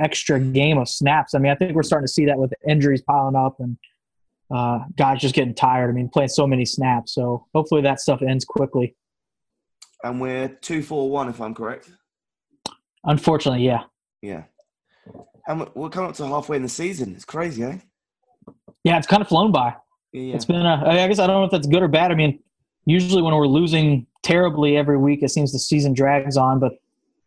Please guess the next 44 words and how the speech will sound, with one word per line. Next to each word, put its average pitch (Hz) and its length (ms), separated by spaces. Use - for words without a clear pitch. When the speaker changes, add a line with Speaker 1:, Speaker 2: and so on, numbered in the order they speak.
Speaker 1:
these 180 180
have 190 100
been 185 140
exciting 175 560
pretty 175 180
much 165 180
every 165 180
week 170 220
except 165 280
for 151 120
last 156 340
week, 131 180
which 131 120
is - 280
unfortunate 143 540
for 131 80
you. 135 220
But, 131 220
uh, 127 220
uh, 127 520
<laughs> - 40
Speaker 2:
Yeah, 113 100
it's 101 100
a - 20
Speaker 1:
it, 147 60
Speaker 2:
killer. 139 220
Speaker 1:
it, 165 240
it, 151 320
it 160 160
keeps - 300
you 170 80
watching 151 360
every 147 200
single 135 280
week, 135 220
unfortunately. 120 760
Speaker 2:
All 139 160
right, 135 100
well, 165 180
let's, 170 240
let's 180 320
start 156 280
the, 156 240
um, 143 280